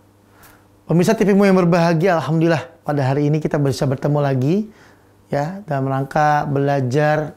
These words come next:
tahsin metode azkar. Kenapa sih kita harus belajar, ya? Karena untuk bisa mendapatkan bacaan yang terbaik, ya, bacaan S N I,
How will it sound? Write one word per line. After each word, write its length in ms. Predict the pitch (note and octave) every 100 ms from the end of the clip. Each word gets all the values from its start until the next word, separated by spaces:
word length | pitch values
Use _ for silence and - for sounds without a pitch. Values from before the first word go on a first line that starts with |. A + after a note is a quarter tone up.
| -
tahsin 480 | D3 - - D#3+
metode 240 | C#3+ C3+ C#3+
azkar. 560 | C#3 A#2 - - D3+ - _ - - - -
Kenapa 320 | D3+ C#3+ E3
sih 80 | D#3+
kita 160 | F3+ F3+
harus 80 |
belajar, 720 | E3+ D#3+ D#3 C#3 F#3 A3 - -
ya? 240 | E3+ A3+ - - _
Karena 800 | - D#3 C#3 C3 F3 G3+ G#3+ G#3+ - _
untuk 320 | E3+ D3 E3
bisa 240 | D#3+ -
mendapatkan 560 | F3+ D#3 D#3 D#3+ - E3
bacaan 500 | D3 D3 D3 - D#3 D3+
yang 400 | D3+ D3 C#3+ D3 -
terbaik, 560 | D#3+ D3+ D3 D#3 E3+ F#3+ - _ _ _ _ _ _
ya, 240 | D3 D#3 - _ _ -
bacaan 480 | C#3+ C#3 D3+ D3+
S 240 | - D#3 -
N 240 | F#3 F#3+
I, 320 | G3+ F3+ A3